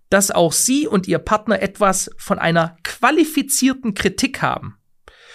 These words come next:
Können Sie mich auf die Liste setzen, falls es so eine gibt?" So, und dann schreibt er, "Mit guten Erinnerungen an unser offenes, wenn auch nicht konsensuales Gespräch und mit guten Grüßen." So,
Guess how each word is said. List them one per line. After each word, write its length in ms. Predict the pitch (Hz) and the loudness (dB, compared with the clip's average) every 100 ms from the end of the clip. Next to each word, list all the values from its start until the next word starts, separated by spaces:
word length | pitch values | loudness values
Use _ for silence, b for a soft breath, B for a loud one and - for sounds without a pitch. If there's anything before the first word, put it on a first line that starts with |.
| B B - | B B 0
Können 180 | 226 294 | 0 2
Sie 140 | 277 | -2
mich 160 | 262 208 | 0 0
auf 140 | 185 | 2
die 100 | 170 | 2
Liste 320 | 294 - 240 | 2 2 0
setzen, 400 | 208 202 - 214 | 0 0 -2 -2
falls 320 | 196 185 190 | 2 2 2
es 100 | 180 | -2
so 100 | - | -4
eine 220 | - 143 - | -2 -2 -2
gibt?" 460 | 143 143 - - b b b b b _ | -4 -4 -12 -18 b b b b b _
So, 180 | - 139 | -2 -2
und 220 | - 156 | -2 -2
dann 100 | 156 | 0
schreibt 240 | - 190 | 0 0
er, 80 | 165 | 0
"Mit 160 | 160 - | 0 4
guten 300 | 277 311 - | 4 4 0
Erinnerungen 640 | 175 185 240 220 214 190 | 2 2 2 2 2 0
an 120 | 165 | 2
unser 220 | 185 160 | 2 2
offenes, 460 | - 214 214 196 165 | 2 2 0 2 2
wenn 140 | 175 | 2
auch 180 | 165 156 | 2 4
nicht 320 | 175 170 - | 2 0 -12
konsensuales 840 | - 175 170 165 - 139 139 147 151 | -2 0 2 -2 0 0 2 0 -4
Gespräch 640 | 151 - 139 151 147 - | -8 -6 -4 -4 -6 -4
und 80 | 147 | -4
mit 160 | 147 | -2
guten 260 | 151 143 151 | -4 -4 -6
Grüßen." 400 | - 110 - - | -6 -8 -10 -18
So, 80 | - | -20